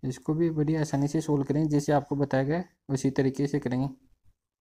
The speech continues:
ए बटा B मान कितना दे रखा है? पाँच अनुपात तीन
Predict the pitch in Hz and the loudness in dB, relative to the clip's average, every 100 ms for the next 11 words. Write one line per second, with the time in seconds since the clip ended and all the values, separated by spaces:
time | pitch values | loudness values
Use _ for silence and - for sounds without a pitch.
0 | - _ _ _ _ - 143 165 170 - | -20 _ _ _ _ -6 -4 -4 -6 -14
1 | _ _ _ 123 120 - 123 110 123 175 | _ _ _ -10 -8 -6 -6 -4 -2 -4
2 | - - - _ - _ _ _ _ _ | -6 -20 -20 _ -20 _ _ _ _ _
3 | - 123 135 139 143 151 147 147 143 160 | -6 -4 -2 -4 -4 -4 -2 -4 -6 -6
4 | 165 - _ _ _ - - _ - - | -8 -14 _ _ _ -20 -20 _ -20 -20
5 | _ - 135 135 131 127 127 165 - _ | _ -8 -6 -6 -6 -6 -6 -6 -10 _
6 | _ _ _ 131 123 131 | _ _ _ -2 0 0